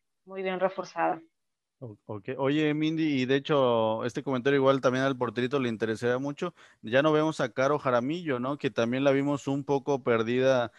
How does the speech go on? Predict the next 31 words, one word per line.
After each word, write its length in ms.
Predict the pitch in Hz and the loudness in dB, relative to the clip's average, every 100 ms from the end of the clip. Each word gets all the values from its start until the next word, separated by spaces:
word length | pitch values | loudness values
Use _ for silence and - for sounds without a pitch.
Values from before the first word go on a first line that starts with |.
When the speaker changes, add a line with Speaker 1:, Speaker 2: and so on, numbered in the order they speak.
| - _ - | -20 _ -6
Speaker 2:
en 180 | 113 | 0
la 80 | 113 | 0
media 260 | 117 123 139 | 2 0 0
cancha 540 | 147 147 180 180 180 _ - 113 | 0 0 2 0 -2 _ -20 -8
contra 400 | 117 107 113 120 | -6 2 4 4
estas 300 | - 139 123 | 2 -2 0
japonesas, 760 | 139 127 123 123 139 135 - | 0 0 -6 -4 -4 -4 -8
donde 460 | - 117 117 113 113 | -8 -2 2 4 2
siempre 260 | - 135 147 | 0 -4 0
también 260 | 139 135 | 2 2
a 100 | 139 | -2
Caro 200 | 123 143 | 2 2
Jaramillo 340 | 147 143 131 147 | 4 2 2 0
esperábamos 680 | - 127 139 143 131 113 - - _ | 0 2 2 2 0 -4 -12 -20 _
mucho 440 | 117 131 165 - 175 | -4 0 0 0 0
de 140 | 165 | 2
ella 280 | 160 170 185 _ _ | 0 -2 -6 _ _
y 160 | 123 117 | -6 -2
no 180 | 123 143 | 2 2
está 340 | - 143 139 | 4 4 4
en 120 | 127 | 2
esta 240 | 127 - 127 | 0 0 -2
lista. 340 | 156 - 127 | -2 -4 -6
¿Cómo 240 | 156 156 151 | 0 0 2
ves 300 | 151 - - | 0 -2 -4
esta 260 | 139 - | -2 0
media 240 | 147 147 135 | 2 2 2
cancha, 320 | 143 147 151 | 0 0 0
Mindy, 280 | 139 143 139 | 0 0 -2
en 80 | 120 | -4
general? 500 | 123 117 123 135 | -2 0 0 -2